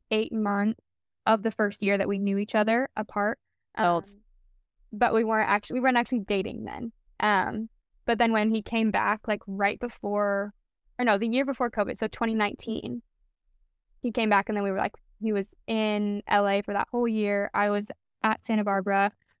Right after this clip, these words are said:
Speaker 1: um, and he was, like, staying in L A. I'd drive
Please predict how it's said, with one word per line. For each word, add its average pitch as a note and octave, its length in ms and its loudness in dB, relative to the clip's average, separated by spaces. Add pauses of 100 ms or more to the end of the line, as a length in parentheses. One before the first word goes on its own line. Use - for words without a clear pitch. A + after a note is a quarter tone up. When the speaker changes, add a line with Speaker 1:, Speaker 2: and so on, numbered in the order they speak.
(160)
Speaker 1:
um, G#3 460 -2 (340)
and A3 160 2
he A3 200 -2
was, G#3 280 0
like, G#3+ 160 0
staying G#3 260 -2
in G3+ 80 0
L G3 140 -2
A. G3+ 200 -2
I'd G3 180 -2
drive G3 240 -4